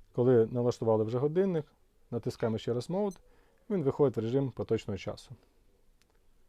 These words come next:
Є підсвітка. Ось її дуже погано зараз видно, але і в темноті вона не дуже гарно світить.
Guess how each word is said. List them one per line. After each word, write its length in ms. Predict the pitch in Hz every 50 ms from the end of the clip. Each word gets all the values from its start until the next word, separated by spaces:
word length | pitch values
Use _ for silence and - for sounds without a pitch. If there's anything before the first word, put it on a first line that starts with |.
| _ _ _ _ _ _ _ _ _ _ _ _ _ _ _ _ _ _ _ _ _ _ _ _ _ _ _ _ _ _ _ _ _ _ _ _ _ _ _ _ _ _ _ _ _ _ _ _ _ _ _ _ _ _ -
Є 160 | - 131 131
підсвітка. 720 | 123 - 135 131 - - 226 240 240 - - 196 180 175 170 _ _ _ - _ _ _ _ _ _ _ _ _ _ _ _ _ _ _ _ _ _ _ _ _ _ _ _ _ _ _ _ - 233 226 _ _ _ _ _ _ _ _ _ - _ _ _ -
Ось 300 | - 113 107 - - -
її 180 | 104 101 101 104 - _ _ _ _ _ _ _ _ _ _ _ _ _ _ _ -
дуже 220 | - 120 107 107 104
погано 300 | - 110 110 110 110 110
зараз 300 | 120 120 131 123 - -
видно, 340 | 220 233 208 180 156 139 127
але 180 | 120 123 127 123
і 20 |
в 40 | 117
темноті 380 | - 139 139 165 170 - - 233
вона 160 | 214 185 170
не 120 | 160 156
дуже 200 | 156 156 151 151
гарно 260 | 139 139 139 139 135
світить. 360 | 127 - - 131 - 127 113